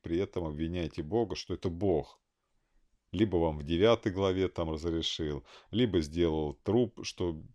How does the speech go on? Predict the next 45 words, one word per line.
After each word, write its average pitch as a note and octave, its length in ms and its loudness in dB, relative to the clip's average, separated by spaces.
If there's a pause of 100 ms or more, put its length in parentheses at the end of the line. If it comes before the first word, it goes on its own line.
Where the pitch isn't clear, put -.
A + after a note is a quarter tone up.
(140)
человек G2 360 -2
не E2 80 -6
может D2+ 260 -6
жить D#2 200 -4
без D2 220 -8
трупа A2+ 380 -2
девятого. F#2+ 460 0
Кто - 200 -4
говорит, D#2 160 -6
что - 140 -8
это C2 140 -10
после - 260 -10
первой G#2+ 400 0
главы, G2+ 260 -2
вот F2 200 -4
после D#2 260 -8
грехопадения, E2 680 -6
после - 300 -10
третьей F2+ 340 -4
главы, E2 240 -2
кто - 180 -8
после C2 260 -8 (120)
девятой, G#2+ 300 -4
кто - 180 -6
ещё - 280 -4
когда F#2+ 300 -6
чё - 180 -8
придумает. D#2+ 540 -8 (360)
Вы C#3+ 160 -2
находитесь A2 680 -2
в E2+ 40 -8
ловушке E2 480 -6
дьявола. C#2 640 -8 (680)
Вы F#2 160 0
будете F2+ 460 -2
в E2+ 80 0
этом E2+ 240 -4
мироздании G2+ 680 -2
п-, - 240 -8
пожинать E2+ 720 -6
и D#2+ 120 -10
в D2 60 -10
будущем F2+ 500 -4
плоды D#2+ 380 -4
своих D#2 520 -8